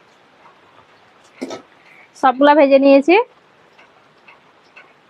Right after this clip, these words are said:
এবার নাস্তাগুলো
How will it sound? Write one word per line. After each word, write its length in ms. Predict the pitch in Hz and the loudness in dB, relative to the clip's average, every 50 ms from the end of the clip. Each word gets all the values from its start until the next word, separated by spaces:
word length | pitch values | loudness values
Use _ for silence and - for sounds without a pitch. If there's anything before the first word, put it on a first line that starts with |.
| _ _ _ _ _ _ _ _ _ _ _ _ _ - _ _ _ _ _ _ _ _ _ _ _ _ _ _ _ _ _ _ _ - 277 | _ _ _ _ _ _ _ _ _ _ _ _ _ -20 _ _ _ _ _ _ _ _ _ _ _ _ _ _ _ _ _ _ _ -2 0
এবার 140 | 262 254 254 254 | 0 2 2 0
নাস্তাগুলো 400 | 269 277 - - 294 285 285 | -2 -2 0 0 0 2 2